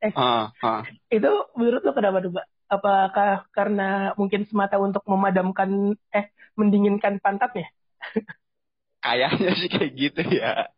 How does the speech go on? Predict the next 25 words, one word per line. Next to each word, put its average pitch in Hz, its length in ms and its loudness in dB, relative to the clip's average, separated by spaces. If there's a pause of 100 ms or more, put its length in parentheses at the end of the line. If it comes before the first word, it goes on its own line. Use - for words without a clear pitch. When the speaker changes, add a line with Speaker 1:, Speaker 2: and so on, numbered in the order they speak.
(400)
Speaker 2:
Kayak - 220 -2
sih 427 100 4
Speaker 1:
Iya, 427 60 2
Speaker 2:
kayak - 100 2
Speaker 1:
tapi - 140 2
Speaker 2:
gitu. 440 100 2
Speaker 1:
emang 453 160 4
lu 440 240 0
Speaker 2:
Lagian - 160 0
Speaker 1:
pernah 247 220 4
gitu 233 180 0
ya? 220 140 2
Speaker 2:
dia 202 100 0
tuh, 262 220 -2
dia 190 160 0
tuh 285 100 2
Speaker 1:
Nggak, 226 160 2
Speaker 2:
emang, 196 220 0
emang 185 180 0
caper 185 300 -2
kayak 160 240 0
gitu 131 180 -2
ya? 135 140 2 (500)
Speaker 1:
Nggak 170 220 -2
tahu, 254 140 4